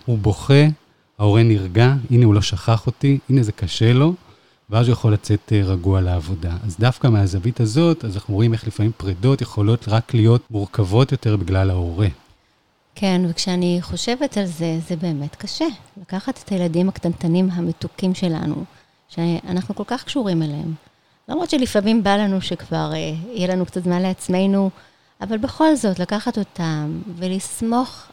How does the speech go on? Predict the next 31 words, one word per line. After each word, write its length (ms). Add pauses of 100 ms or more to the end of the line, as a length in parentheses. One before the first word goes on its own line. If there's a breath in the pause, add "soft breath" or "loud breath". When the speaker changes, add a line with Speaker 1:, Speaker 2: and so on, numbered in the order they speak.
Speaker 2:
על 280 (420 soft breath)
נשים 380
אחרות 360
שיטפלו 440
בהם, 360
על 120
מסגרת 520
שתהיה 200
מספיק 320
טובה, 420 (120)
הם 260
לא 120
יודעים 320
לספר 440
לנו, 340 (220 soft breath)
אנחנו 280
לא 60
יודעים 280
עד 180
הסוף 280
מה 120
קורה, 360 (340 soft breath)
ובעצם 1600
לא 220
להיות 260
איתם. 380 (220)
זה 60
גיל 220
מאוד 400
מאוד 220
צעיר, 420